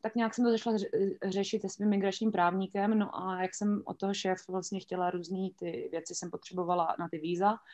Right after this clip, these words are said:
tak, tak nějak vyšlo najevo, že můj šéf neplatí daně,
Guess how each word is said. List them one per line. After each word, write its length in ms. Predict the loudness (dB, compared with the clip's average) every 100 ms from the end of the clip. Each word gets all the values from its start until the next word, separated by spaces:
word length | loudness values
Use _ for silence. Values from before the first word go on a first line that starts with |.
| -20 0
tak, 180 | 0 0
tak 120 | 4
nějak 180 | 4 4
vyšlo 220 | 0 4
najevo, 520 | 4 4 6 8 8 4 -12 _ 4
že 120 | 8
můj 280 | 10 10 8
šéf 500 | 6 8 10 8 4 -6 _ _ -2
neplatí 400 | 6 6 8 10
daně, 680 | 10 10 8 8 8 4